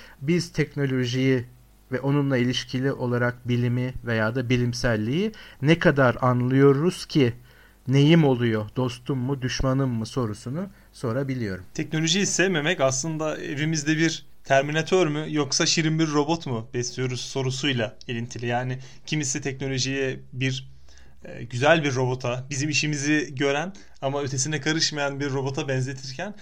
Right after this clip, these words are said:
Speaker 2: diğer bir kesim ki bu kesim, e, sesini çok daha yüksek kullanıyor, Terminatöre benzetiyor. Yani bizi bir şekilde mahvedecek ve biz bunu anlayamıyoruz. Anlayamayacağız da diyor. E, aslında bunun geçmişle olan bağlantısı da biraz şöyle.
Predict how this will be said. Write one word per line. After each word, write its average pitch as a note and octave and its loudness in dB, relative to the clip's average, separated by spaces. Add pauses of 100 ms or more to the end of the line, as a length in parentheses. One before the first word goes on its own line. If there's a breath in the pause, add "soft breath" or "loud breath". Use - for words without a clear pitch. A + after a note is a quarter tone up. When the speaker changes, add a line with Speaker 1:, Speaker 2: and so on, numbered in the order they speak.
(280 loud breath)
Speaker 2:
diğer D3 0
bir B2+ -12
kesim C#3 -4
ki C#3 -6
bu C#3+ -6
kesim, C#3 -4
e, B2+ -4
sesini B2+ -4
çok C3 -6
daha A#2+ -4
yüksek A#2 -8
kullanıyor, A#2+ -4
Terminatöre C#3 0
benzetiyor. A2 -8
Yani B2+ -6 (300 loud breath)
bizi B2+ -4
bir G3 0
şekilde D3 0
mahvedecek D#3+ -2
ve C#3 -4
biz D3 -6
bunu F#3+ 0
anlayamıyoruz. D#3 0 (420 loud breath)
Anlayamayacağız C3+ -2
da A2 -10 (200 soft breath)
diyor. F#3+ -4 (440 loud breath)
E, C3 -4
aslında F#3+ -4
bunun G3 -4 (640)
geçmişle C#3 -2
olan A2 -2
bağlantısı A#2 -2
da E3+ 0
biraz C#3 -2
şöyle. D3+ -4